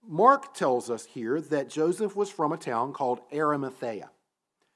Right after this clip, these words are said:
If you've got a, a map in the back of your Bible, go look at it this afternoon so you can get your geography straight. But this is a town that was located about twenty miles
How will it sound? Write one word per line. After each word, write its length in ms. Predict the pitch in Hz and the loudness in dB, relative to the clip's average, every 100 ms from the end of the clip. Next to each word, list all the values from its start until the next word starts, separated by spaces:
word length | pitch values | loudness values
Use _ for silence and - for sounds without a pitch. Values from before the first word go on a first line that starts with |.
| _ _ | _ _
If 100 | - | -10
you've 120 | 135 | 0
got 380 | 156 143 123 - - | 4 4 2 -6 -8
a, 60 | |
a 160 | 123 113 | -6 -4
map 360 | 135 160 156 | 4 6 6
in 60 | 139 | 2
the 80 | 117 | 2
back 240 | 139 147 | 4 4
of 80 | 139 | 2
your 100 | 120 | -4
Bible, 420 | 110 151 151 131 | 4 4 4 0
go 160 | 131 151 | 0 -2
look 280 | 156 160 151 | 0 -2 0
at 140 | 143 | 0
it 80 | 139 | -2
this 160 | - | -4
afternoon 460 | 143 135 156 123 135 | 0 0 0 -6 -6
so 120 | 127 | -8
you 80 | 127 | -10
can 140 | 139 | -8
get 160 | 131 139 | -8 -8
your 80 | 131 | -8
geography 560 | 123 123 123 117 113 | 0 4 4 2 -10
straight. 440 | 107 - 160 117 139 - - - | -14 -4 0 0 -2 -12 -18 -10
But 100 | 143 | -4
this 160 | 196 | -4
is 120 | 302 339 | -2 -2
a 60 | |
town 400 | 392 - 147 156 | -2 -2 2 2
that 100 | 170 | 0
was 160 | 165 143 | -6 -2
located 420 | 147 156 156 165 | 0 0 -2 -2
about 300 | 160 151 147 | 2 2 2
twenty 340 | - 180 196 233 | -2 -4 -2 -2
miles 600 | 170 151 147 156 156 | 0 2 2 0 -2